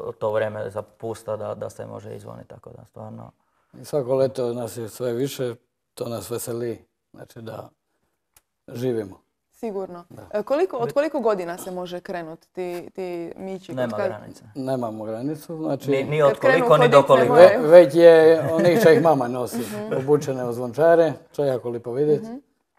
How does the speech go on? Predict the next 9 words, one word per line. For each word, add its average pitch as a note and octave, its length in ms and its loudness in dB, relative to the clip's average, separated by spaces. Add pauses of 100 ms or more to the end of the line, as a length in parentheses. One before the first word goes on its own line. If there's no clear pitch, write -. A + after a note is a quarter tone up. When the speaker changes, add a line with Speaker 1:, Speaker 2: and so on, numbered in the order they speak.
(160)
Speaker 2:
da C3 140 -8
otrok C3 320 -2
osjeti, D#3+ 560 0 (680)
to C#3 420 0
je, B2 120 -16
to B2 120 -10
je A2+ 120 -6
buka B2 500 -4
i G#2 280 -14